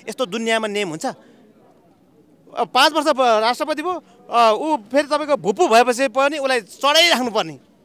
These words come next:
विश्व बजारमा, अ, विश्व, अ, मा हेर्नुहोस्, अब अमेरिकाको राष्ट्र-, राष्ट्रपतिहरू, अ, राष्ट्रपति हुन्जेल, पद्म हुन्जेल सेवा सुविधा लिन्छ।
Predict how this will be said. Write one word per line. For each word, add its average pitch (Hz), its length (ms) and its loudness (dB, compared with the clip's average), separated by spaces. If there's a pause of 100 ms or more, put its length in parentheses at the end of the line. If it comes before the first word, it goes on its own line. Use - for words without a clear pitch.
(760)
विश्व 277 300 -2
बजारमा, 277 380 2
अ, 233 180 2
विश्व, 208 320 -4
अ, 233 1000 2
मा 233 120 -4
हेर्नुहोस्, 208 400 -4 (240)
अब 214 320 0 (100)
अमेरिकाको 254 400 0
राष्ट्र-, 233 440 0
राष्ट्रपतिहरू, 214 680 -2 (300)
अ, 202 280 -4 (840)
राष्ट्रपति 294 420 -2
हुन्जेल, 269 240 0
पद्म 285 300 2
हुन्जेल 302 200 2
सेवा 196 200 -6
सुविधा 196 260 -8
लिन्छ। 185 200 -8